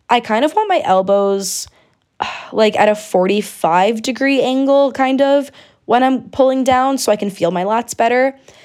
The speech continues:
If you don't have that attachment, you can use one of those long straight bars that's meant for the lat pull down and then loop a single hand handle for cables on each side. I hope you guys know what I'm talking about.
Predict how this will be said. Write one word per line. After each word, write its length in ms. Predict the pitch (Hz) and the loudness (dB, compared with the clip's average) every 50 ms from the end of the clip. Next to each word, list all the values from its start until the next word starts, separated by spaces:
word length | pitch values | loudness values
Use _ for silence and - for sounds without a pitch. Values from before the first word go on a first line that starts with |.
| - _ _ _ _ - | -20 _ _ _ _ 0
If 180 | - 247 240 247 | 0 0 2 2
you 40 | 254 | 2
don't 180 | 294 - 247 | 2 2 0
have 240 | 220 196 170 175 185 | 0 0 0 0 2
that 120 | 208 208 | 2 2
attachment, 640 | 214 226 220 226 214 220 220 - 240 240 240 214 - | 2 2 0 0 -2 -2 -2 -4 -4 -4 -4 -4 -4
you 100 | 196 202 | -6 -6
can 160 | - 214 208 | -4 -4 -6
use 220 | 208 220 247 226 | -4 -4 -6 -4
one 120 | - 220 226 | -4 -4 -2
of 80 | 220 | -2
those 300 | 190 208 202 202 202 196 - - | -2 -2 -2 -2 -2 -6 -8 -10
long 400 | - 180 180 175 180 180 185 185 | -6 -2 -2 0 0 -2 -4 -6
straight 360 | 185 - - 175 160 - - | -6 -6 -4 -4 -4 -2 0
bars 580 | - 196 202 202 208 214 226 226 226 - - - - | 0 2 2 2 2 0 -2 -2 -4 -8 -10 -10 -6
that's 220 | - 220 214 214 | -4 -4 -2 -2
meant 140 | 233 214 208 | -4 -4 -4
for 80 | - 240 | -4 -2
the 80 | 226 | 0
lat 180 | 220 220 214 - | 0 0 0 0
pull 200 | - 226 220 226 | -2 -2 0 0
down 360 | 240 233 233 240 240 247 254 254 - - - - - - - | 0 0 0 0 -2 -2 -4 -8 -12 -20 -20 -20 -20 -8 -2
and 140 | - 233 233 | 0 0 2
then 140 | 220 220 208 | 2 2 0
loop 420 | 202 196 190 190 196 202 202 202 - | 0 2 2 4 2 2 0 -2 -4
a 100 | - 196 | -4 -2
single 440 | 196 - - 185 185 190 190 190 202 | -2 -2 -2 -2 -2 0 0 0 0
hand 600 | 185 190 180 180 175 175 175 175 175 180 175 - - _ _ - | 0 0 0 0 0 0 0 -2 -2 -4 -6 -8 -12 _ _ -10
handle 480 | - 180 185 165 160 180 180 180 185 | -4 -2 -2 0 0 2 2 2 2
for 180 | 190 185 180 170 | 0 0 -4 -4
cables 440 | 170 - 160 151 160 175 185 185 202 | -2 -2 -2 0 0 0 0 0 0
on 100 | 185 196 | -2 -2
each 240 | 196 202 196 - - | -2 -2 -4 -4 -2
side. 380 | - 220 214 214 214 214 214 | 0 0 2 2 2 2 0
I 120 | - - 196 | 0 0 -2
hope 120 | 196 190 | -2 -2
you 60 | 180 | -2
guys 180 | 160 - - - | -2 -4 -4 -4
know 60 | - | -6
what 100 | - - | -6 -6
I'm 80 | 95 - | -6 -6
talking 400 | - - - 202 - - 107 - | -6 -6 -6 -6 -8 -10 -8 -6
about. 420 | - 117 143 156 - - - | -4 -2 -2 -2 -2 -4 -10